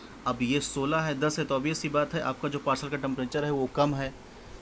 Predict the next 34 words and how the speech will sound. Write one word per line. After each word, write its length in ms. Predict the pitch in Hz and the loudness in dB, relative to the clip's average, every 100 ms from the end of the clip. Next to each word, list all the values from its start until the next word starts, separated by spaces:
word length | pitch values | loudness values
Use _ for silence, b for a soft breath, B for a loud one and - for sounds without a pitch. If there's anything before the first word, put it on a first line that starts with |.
| 127 | -8
जो 100 | 131 - | -4 6
कम 200 | 170 170 | 6 8
है, 120 | 175 | 2
किसके 260 | 151 - | 0 0
कंपैरिजन 360 | 165 160 156 165 | 0 0 2 2
में 120 | 165 | 2
कम 200 | 170 170 | 2 2
है? 100 | 185 | 0
वो 200 | - 139 | 2 4
है 140 | 147 147 | 6 6
आपके 240 | 127 147 | 4 0
comparison 540 | 143 131 131 127 135 | 0 2 2 2 2
के 140 | 131 131 | 0 -4
कितने? 460 | - 127 139 190 247 B B - | -4 -4 -2 -2 -4 B B -6
atmosphere, 720 | 127 - 131 - - 143 139 | -4 2 4 2 0 2 4
यानी 240 | 131 131 | 4 4
आपका 240 | 139 131 135 | 2 2 2
जो 100 | 131 | 2
environmental 480 | 123 123 127 127 131 | 4 6 4 2 0
temperature 360 | 127 127 139 | 0 0 -2
उससे 400 | 120 120 135 123 | -4 -4 -4 -2
जब 200 | 120 120 | -4 -4
कम 200 | 139 135 | -2 0
है 240 | 139 147 139 | 2 2 0
तो 160 | - | -2
ज़्यादा 240 | 117 120 123 | 0 2 2
heavy 320 | 117 117 135 | 0 0 0
होगा। 380 | 127 127 127 123 | 2 2 2 2
जब 180 | 120 | 0
heavy 320 | 117 127 131 147 | 0 -2 2 2
होगा 320 | 143 139 139 | 2 2 2
तो 100 | 123 | 2
यानी 280 | 117 143 196 B B B | 0 0 0 B B B
ये 100 | - | -8